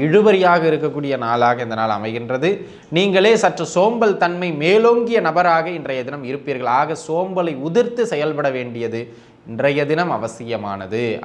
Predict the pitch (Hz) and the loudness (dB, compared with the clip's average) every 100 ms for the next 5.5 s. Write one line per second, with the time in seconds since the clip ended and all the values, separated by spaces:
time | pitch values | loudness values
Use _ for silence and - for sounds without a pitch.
0 | 104 110 107 120 110 107 151 110 95 92 | -2 -2 -4 -6 -4 -4 -6 -6 -8 -10
1 | 87 - 92 90 - - - - - - | -10 -10 -12 -12 -14 -20 -20 -20 -20 -20
2 | - - - - - - - - - 113 | -20 -20 -20 -20 -20 -20 -20 -14 -4 0
3 | 113 101 - - 101 92 92 90 - - | 0 -2 -6 -10 -10 -8 -10 -10 -14 -8
4 | - 127 156 98 - - - - - - | 0 0 0 -4 -6 -16 -20 -20 -20 0
5 | 156 165 - 123 110 | 4 4 6 4 4